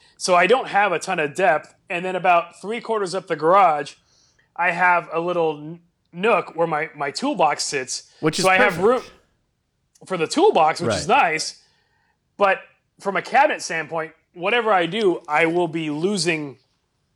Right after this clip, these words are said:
Speaker 1: square footage, I guess, or floor space in the
Speaker 2: Right,
Speaker 1: garage.
Speaker 2: right.
Speaker 1: But the cabinets I'm looking at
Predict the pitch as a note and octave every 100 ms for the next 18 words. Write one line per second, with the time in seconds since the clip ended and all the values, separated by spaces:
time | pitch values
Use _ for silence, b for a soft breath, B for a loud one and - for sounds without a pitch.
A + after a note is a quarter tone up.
0 | _ _ _ _ - - - G3+ E3+ G3
1 | F#3 D3 D3 D3+ E3 D#3+ - G3 G#3+ G#3
2 | - D#3 C3+ C3+ - D#3 C#3 D#3 C#3 B2
3 | - - G#2 E2 _ B D3+ C4+ D4+ A3+
4 | - _ _ _ _ _ _ _ _ _
5 | _ - E3 D#3 A#3 G#3+ G3+ G3 A3 A3
6 | F3+